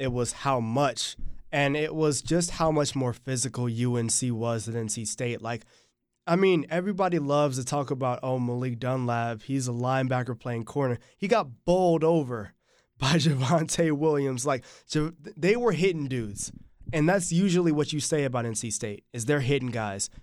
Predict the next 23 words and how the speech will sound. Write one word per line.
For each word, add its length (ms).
and 160
they're 100
really 280
gonna 200
lay 140
the 120
wood. 300
And 100
U 180
N 60
C 160
just 180
came 240
out, 140
they 80
were 120
more 200
physical, 420
they 120
were 100
the 80
better 220
team, 400